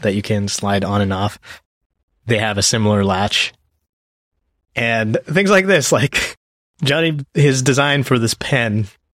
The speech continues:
with this ball on top to fiddle with was a new idea. <laughs> And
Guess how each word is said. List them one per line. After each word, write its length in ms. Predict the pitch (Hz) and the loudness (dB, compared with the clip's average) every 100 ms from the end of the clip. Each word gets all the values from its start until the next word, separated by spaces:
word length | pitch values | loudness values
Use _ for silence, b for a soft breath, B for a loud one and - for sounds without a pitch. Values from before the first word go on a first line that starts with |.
| - | -6
with 520 | 110 107 104 104 98 - _ _ _ _ _ _ _ _ _ _ _ - | 0 2 4 2 -2 -10 _ _ _ _ _ _ _ _ _ _ _ -2
this 140 | 123 | -2
ball 320 | 113 117 113 | 0 0 2
on 360 | 110 104 101 104 - _ _ _ _ _ _ _ _ - | 0 0 -2 -4 -10 _ _ _ _ _ _ _ _ 0
top 280 | 139 127 | 2 2
to 460 | - 120 110 107 101 - | 0 2 2 2 -2 -4
fiddle 360 | - 202 151 | 2 4 4
with 480 | 110 110 123 - - _ _ - | 4 2 0 -4 -16 _ _ 0
was 160 | 139 | 2
a 60 | 131 | 4
new 240 | 127 139 | 6 4
idea. 340 | 120 110 123 107 | 2 2 0 -2
<laughs> 600 | - - _ _ _ _ | -6 -16 _ _ _ _
And 480 | 123 120 117 113 110 | -2 0 0 0 -2